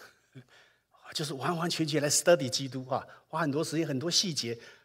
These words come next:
把这个福音书里面看得很精彩，看得把它看透，啊。可惜因为某种原因呢，我们这，那班就没有继续开下去了。如果我们有足够人有兴趣的话，我们以后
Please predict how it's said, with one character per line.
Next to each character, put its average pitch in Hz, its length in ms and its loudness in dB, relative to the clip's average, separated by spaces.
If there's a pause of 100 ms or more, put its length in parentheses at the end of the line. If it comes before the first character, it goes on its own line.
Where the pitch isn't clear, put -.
把 113 100 -4
这 151 120 -4
个 175 60 -2
福 156 180 -6
音 190 100 -2
书 185 140 -2
里 143 80 2
面 175 100 2
看 - 180 -6
得 185 80 -2
很 151 380 -2
精 214 240 -2
彩， 131 180 0
看 175 160 -6
得 156 60 -4
把 117 100 -6
它 139 80 0
看 143 220 -2
透， 135 180 0 (360)
啊。 - 160 2
可 147 100 6
惜 170 180 2
因 196 60 2
为 208 80 6
某 170 160 6
种 156 140 4
原 135 120 4
因 147 120 2
呢， 139 120 2
我 120 140 4
们 135 160 -4
这， - 100 -12 (100)
那 165 120 2
班 147 180 2
就 147 60 -2
没 135 80 -2
有 127 80 0
继 127 180 -4
续 135 60 -2
开 127 180 0
下 120 140 2
去 - 160 -6
了。 - 100 -16 (420)
如 185 120 4
果 220 80 12
我 170 60 10
们 185 100 10
有 165 60 12
足 254 180 6
够 269 140 12
人 202 120 12
有 190 120 12
兴 220 180 4
趣 220 160 6
的 170 60 6
话， 180 100 8
我 131 140 0
们 156 100 2
以 - 20 0
后 180 120 4